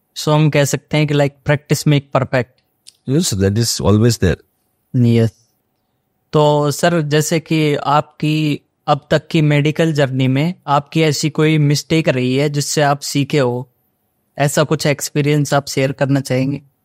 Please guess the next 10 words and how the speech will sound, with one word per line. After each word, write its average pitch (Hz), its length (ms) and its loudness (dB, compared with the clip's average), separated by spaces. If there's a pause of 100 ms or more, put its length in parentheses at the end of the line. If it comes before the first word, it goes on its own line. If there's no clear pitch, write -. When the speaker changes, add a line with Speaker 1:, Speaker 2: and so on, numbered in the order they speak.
(520)
Speaker 2:
आ, 76 500 2 (320)
बहुत 104 220 2
सारी। - 380 -2 (580)
Speaker 1:
जैसे? 131 400 0
Speaker 2:
जी, 104 400 -2
लेकिन, 143 480 2
आ, 98 400 4 (360)
एक 117 140 -2
चीज़ 156 260 4
है 107 140 2